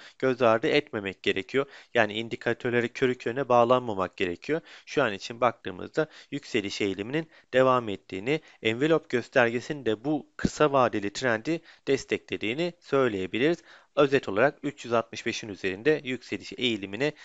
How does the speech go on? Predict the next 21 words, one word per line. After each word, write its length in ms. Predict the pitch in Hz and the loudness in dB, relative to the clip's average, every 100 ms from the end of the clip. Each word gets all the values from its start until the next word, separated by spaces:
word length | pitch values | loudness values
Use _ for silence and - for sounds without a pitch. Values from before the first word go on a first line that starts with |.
| - | -8
kaldığı 360 | - 135 123 101 | 4 4 4 2
yerden 500 | 98 101 98 143 131 | 2 2 4 0 4
devam 380 | 120 120 113 98 | 4 6 4 0
ediyor. 300 | 90 139 156 - - | 0 2 2 -2 -8
Ons 320 | - 147 135 113 | 0 0 2 2
altın 420 | 98 - 160 165 - _ | 2 2 -2 -2 -12 _
burada 240 | 143 131 131 | -2 0 -2
fitili 380 | - 127 127 131 | -2 -4 2 2
ateşleyecek 680 | 123 123 - 101 101 131 - | 2 -2 -2 -4 -2 -2 2
en 260 | 143 131 | 2 2
önemli 400 | 107 104 98 95 | -4 -6 -6 -2
varlık 360 | 117 120 101 - | 4 4 4 -2
olarak 260 | 95 92 - | 0 -2 2
karşımıza 560 | 131 107 - 87 92 | 2 2 -2 -10 -10
çıkıyor. 480 | - - - 135 156 - - - | -8 -10 -4 -2 -2 -6 -20 -4
Ons 320 | 156 147 - 127 | 0 0 0 0
altında 440 | 110 - 107 117 | 0 -2 -6 -2
özellikle 540 | 113 - 104 95 - | 0 2 2 2 -4
yukarı 280 | 113 - 113 | -4 0 -2
yönlü 200 | 101 92 | -2 -2
hareketlerin 600 | 117 110 - - 110 151 | -2 -2 -6 -4 -2 -2